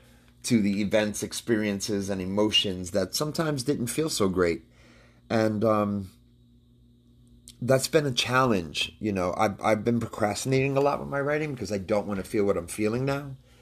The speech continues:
But now I feel it and I'm ready. Um, I feel it so much that it is seven forty-two in the morning and I have yet to go to sleep. I think I ate a burrito yesterday and I ate something on Sunday.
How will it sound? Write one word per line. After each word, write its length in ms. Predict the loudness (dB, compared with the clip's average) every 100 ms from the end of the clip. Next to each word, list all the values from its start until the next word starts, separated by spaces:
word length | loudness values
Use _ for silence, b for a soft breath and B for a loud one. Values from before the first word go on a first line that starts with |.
| b b b b
But 140 | 2 4
now 200 | 2 2
I 80 |
feel 260 | 2 4 6
it 120 | 4 2
and 100 | -2
I'm 160 | -2
ready. 380 | -2 -4 -10 -14 _ -20 _ b b b b b 2
Um, 260 | 4 4
I 60 | 2
feel 200 | 2 4
it 120 | 4
so 160 | 6 4
much 400 | 4 0 0 -2
that 180 | 0 0
it 140 | 0
is 340 | 2 0 -2
seven 400 | -4 0 0 0
forty-two 580 | -2 2 4 4 -2 -4
in 60 | -4
the 80 | -2
morning 380 | 0 0 -2
and 80 | -2
I 100 | -2
have 140 | -2 2
yet 160 | 0
to 80 | 2
go 160 | 0 0
to 80 |
sleep. 440 | 0 -2 -2 -4 -8 b b b b b b -6
I 100 | -2
think 260 | 0 4
I 60 | 4
ate 240 | 6 6
a 40 | 6
burrito 580 | 2 2 2 2 2 -2
yesterday 800 | -6 -4 -4 -2 0 0 -2 -2
and 200 | -6 -4
I 160 | -4 -4
ate 220 | -4 -2
something 720 | -4 -4 -4 -6 -4 -6 -8
on 500 | -6 -4 -4 -6 -8
Sunday. 760 | -4 0 0 0 -6 -8 -10